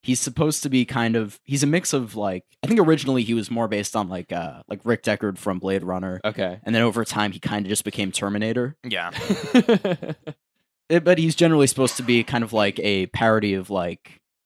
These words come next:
Speaker 1: I guess mostly eighties, but just kinda, like, sci-fi protagonists, you know, some sort of grizzled man from
Speaker 2: Mm-hmm.
Speaker 1: a terrible future.
Speaker 2: Yeah.
Speaker 1: And
Speaker 3: Yeah.
Speaker 1: that's sort of where it started. And as we were writing it,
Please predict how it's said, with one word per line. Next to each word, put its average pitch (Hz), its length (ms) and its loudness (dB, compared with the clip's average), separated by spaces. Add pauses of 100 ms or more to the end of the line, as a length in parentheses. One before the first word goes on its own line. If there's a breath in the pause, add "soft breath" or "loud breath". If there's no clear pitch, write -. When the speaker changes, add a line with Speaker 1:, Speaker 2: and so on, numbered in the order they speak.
(260)
Speaker 1:
I 139 60 4
guess 156 200 2
mostly 139 360 2
eighties, 95 260 -2
but 131 140 -2
just 131 120 -4
kinda, 131 140 0
like, 107 320 0
sci-fi 101 460 0
protagonists, 87 880 -8
you 98 80 -4
know, 95 100 -8
some 113 160 -4
sort 107 180 0
of 98 100 -12
grizzled 117 380 0
man 110 320 2
from 101 200 -6
Speaker 2:
Mm-hmm. 101 120 -8
Speaker 1:
a 104 40 -10
terrible 98 320 -6
future. 95 600 -12 (540)
Speaker 2:
Yeah. 113 220 -2 (260)
Speaker 1:
And 117 120 2
Speaker 3:
Yeah. - 60 2
Speaker 1:
that's 131 200 2
sort 135 200 2
of 110 100 -4
where 110 100 2
it - 80 -4
started. 101 460 -2 (600)
And 120 220 0
as 127 240 0
we 135 80 0
were 120 60 0
writing 98 340 0
it, 87 180 -6